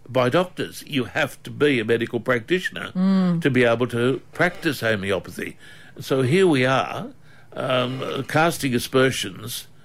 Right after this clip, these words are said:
Speaker 1: on a modality simply because we can't understand sometimes how it works.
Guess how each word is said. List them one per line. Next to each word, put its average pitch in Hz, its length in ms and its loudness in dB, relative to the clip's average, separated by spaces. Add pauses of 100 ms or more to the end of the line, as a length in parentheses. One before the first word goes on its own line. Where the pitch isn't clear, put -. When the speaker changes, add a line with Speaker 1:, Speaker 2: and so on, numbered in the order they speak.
(220)
Speaker 1:
on 139 160 4
a 139 40 4
modality 120 640 2
simply 151 320 0
because 139 320 0
we 107 80 -8
can't 131 360 0
understand 113 1040 -2 (440)
sometimes 120 680 0
how 110 200 2
it 98 180 -2
works. 147 520 0